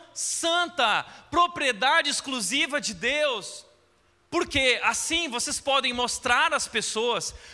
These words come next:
como é admirável aquele que os chamou das trevas para a sua maravilhosa luz. Por que nós estamos aqui como igreja? Nós estamos aqui pra mostrar às pessoas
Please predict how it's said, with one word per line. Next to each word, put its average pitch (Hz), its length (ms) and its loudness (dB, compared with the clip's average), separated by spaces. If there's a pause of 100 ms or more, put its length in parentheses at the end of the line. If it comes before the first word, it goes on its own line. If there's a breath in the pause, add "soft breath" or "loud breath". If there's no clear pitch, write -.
(120 loud breath)
como 320 320 2
é 262 60 6
admirável 214 800 0
aquele 240 300 -2
que - 100 -12
os 233 80 -4
chamou 233 360 0
das 220 240 -2
trevas 240 420 0
para 233 200 -2
a - 20 -4
sua 233 200 -6
maravilhosa 214 640 -2
luz. 220 240 -6 (640 loud breath)
Por 302 160 -6
que - 160 2
nós 311 200 -4
estamos 269 360 -4
aqui 240 220 -4
como 240 180 -8
igreja? 190 520 -4 (1000 loud breath)
Nós 247 400 0
estamos 285 520 -2
aqui 226 280 -2
pra 233 160 -2
mostrar 220 580 0
às 294 180 0
pessoas - 840 -6